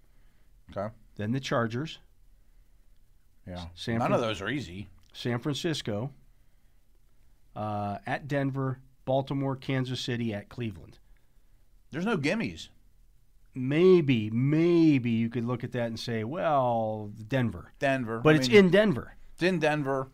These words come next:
Speaker 1: Uh, we'll probably, I'm sure we'll mention the Broncos, but I bet they trade somebody else in the next twenty-four
Speaker 2: Yeah.
Speaker 1: hours. If they're trading Von Miller, they've given up the ship. So they may be in a bad place, but
Speaker 2: How many more wins are on the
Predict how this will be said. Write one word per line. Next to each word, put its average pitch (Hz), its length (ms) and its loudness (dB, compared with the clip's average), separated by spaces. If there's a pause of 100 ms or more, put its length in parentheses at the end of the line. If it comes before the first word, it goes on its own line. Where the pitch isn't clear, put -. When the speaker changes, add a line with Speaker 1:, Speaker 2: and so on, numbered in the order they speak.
(720)
Speaker 1:
Uh, 127 200 -4
we'll 147 120 -2
probably, 117 260 2
I'm 110 140 0
sure 135 160 -2
we'll 120 100 0
mention 117 300 -2
the 95 60 -8
Broncos, 95 520 -8
but 107 160 -12 (180)
I 135 120 0
bet 127 300 -2
they 120 160 -4
trade 117 340 -6
somebody 113 440 -2
else 107 280 -6
in 113 60 -6
the 107 80 -8
next 107 180 -8
twenty-four 110 380 -4
Speaker 2:
Yeah. 107 60 0
Speaker 1:
hours. 107 300 -4
If 92 60 -14
they're 101 100 -10
trading 110 280 -6
Von 104 200 -4
Miller, 104 300 -6
they've 98 180 -8
given 101 180 -10
up 98 100 -12
the - 80 -16
ship. - 380 -10 (420)
So 151 120 -2
they 151 100 6
may 139 140 4
be 117 120 2
in 110 60 0
a 104 60 -2
bad 95 240 -4
place, 98 420 -8
but 107 180 -8 (280)
Speaker 2:
How 131 100 -4
many 202 120 0
more 190 180 4
wins 180 260 4
are 170 100 2
on 165 120 2
the 147 160 -8